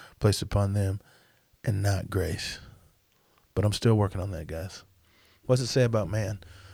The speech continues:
Well, for the Christian specifically, it says that humble, be humble, revile not, do good in bad situations, always do right, always do good.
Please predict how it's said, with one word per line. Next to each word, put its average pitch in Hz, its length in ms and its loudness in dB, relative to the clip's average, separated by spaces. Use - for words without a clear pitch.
Well, 123 100 6
for 131 120 2
the 123 80 4
Christian 160 260 6
specifically, 104 600 0
it 82 120 -4
says 110 300 0
that 101 200 -2
humble, 101 500 2
be 120 120 4
humble, 95 420 2
revile 113 420 2
not, 110 320 0
do 113 140 2
good 123 520 2
in 104 160 -2
bad 107 240 2
situations, 90 680 -6
always 110 320 4
do 110 160 2
right, 92 200 -4
always 104 340 -2
do 104 140 -4
good. 78 260 -8